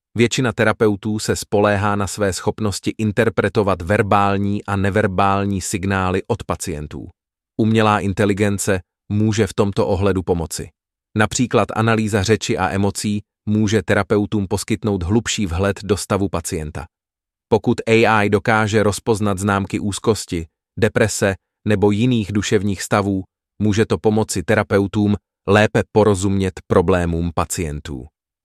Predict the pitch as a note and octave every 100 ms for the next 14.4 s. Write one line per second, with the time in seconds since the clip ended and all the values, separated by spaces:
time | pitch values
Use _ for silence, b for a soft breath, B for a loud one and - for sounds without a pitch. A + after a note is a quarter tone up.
0 | _ - G2+ A2+ A#2+ A2+ A2+ A2 - _
1 | _ - A#2 F#2 G#2 G2+ A2 G2+ G#2+ -
2 | G#2+ - G2 F#2+ F#2+ F#2 F2+ F2 - F#2+
3 | E2+ F2 D#2+ D2+ _ _ _ _ _ _
4 | _ - C3 A2 G#2 G#2 A#2 F#2+ F2+ G#2
5 | G#2+ G#2 G2+ G2+ _ _ - G#2+ G2+ F#2+
6 | F#2+ - - F#2 F#2+ F2+ - F2 E2 E2
7 | _ _ G#2+ G#2 - A2 - G#2 G2 G2
8 | G2 G2+ G#2 G#2+ F#2 G2+ F#2+ - G2+ F#2
9 | A2+ F#2+ F#2+ F2+ E2+ B1 _ _ _ _
10 | _ _ - A#2 G2+ G#2 - G#2+ G2+ G#2
11 | F2 G2+ - G#2 G#2 F#2+ - G#2+ G#2+ G2+
12 | F#2+ F#2+ F#2+ F#2+ G2 _ G#2 G2 F#2+ A#2+
13 | - G#2 F#2 G2+ - G#2 G2 F2 G2+ F#2+
14 | F#2+ E2+ E2